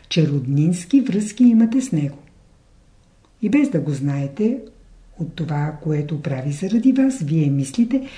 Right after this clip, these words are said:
че той има някаква си обич към вас. Казваме много пъти.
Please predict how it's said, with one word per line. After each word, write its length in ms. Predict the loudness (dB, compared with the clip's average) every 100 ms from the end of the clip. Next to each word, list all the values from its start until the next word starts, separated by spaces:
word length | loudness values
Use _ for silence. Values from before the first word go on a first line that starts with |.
| -18
че 180 | -2 -2
той 180 | 2 2
има 220 | 4 4
някаква 540 | 4 4 2 -4 -6 -8
си 180 | 2
обич 320 | 2 2 -2 -4
към 200 | -6 -6
вас. 380 | -8 -10 -14 -20 -20 -20 -20 _ _ -20 _ -20 _ -20 -20 -20 -20 -20 -20 -20 -20 -16
Казваме 520 | -10 -8 -4 -2 0
много 340 | 0 -2 -4
пъти. 360 | -4 -6 -6 -10